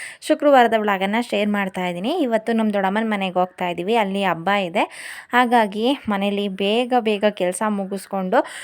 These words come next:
ಆ, ಹಬ್ಬಕ್ಕೆ ಹೋಗೋದಕ್ಕೆ ಅಂತ ಎಲ್ಲ ರೆಡಿ ಮಾಡ್ಕೊಂಡು ಈಗ ಪೂಜೆ ಮಾಡ್ತಾ ಇದ್ದೀನಿ. ಶುಕ್ರವಾರ ಪೂಜೆ ಮಾಡಿಲ್ಲ ಅಂದರೆ ಹೇಗಾಗುತ್ತಲ್ವಾ?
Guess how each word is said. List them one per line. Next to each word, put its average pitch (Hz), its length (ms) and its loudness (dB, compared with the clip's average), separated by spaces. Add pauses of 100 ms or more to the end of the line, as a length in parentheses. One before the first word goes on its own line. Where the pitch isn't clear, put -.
(280)
ಆ, 254 260 6
ಹಬ್ಬಕ್ಕೆ 240 320 4
ಹೋಗೋದಕ್ಕೆ 202 440 4
ಅಂತ 185 200 0 (120)
ಎಲ್ಲ 202 280 2
ರೆಡಿ 196 240 4
ಮಾಡ್ಕೊಂಡು 202 480 2
ಈಗ 247 300 0
ಪೂಜೆ 208 320 2
ಮಾಡ್ತಾ 185 400 -2
ಇದ್ದೀನಿ. 185 260 0
ಶುಕ್ರವಾರ 196 560 0
ಪೂಜೆ 208 320 2
ಮಾಡಿಲ್ಲ 196 380 0
ಅಂದರೆ 185 220 0
ಹೇಗಾಗುತ್ತಲ್ವಾ? 190 920 0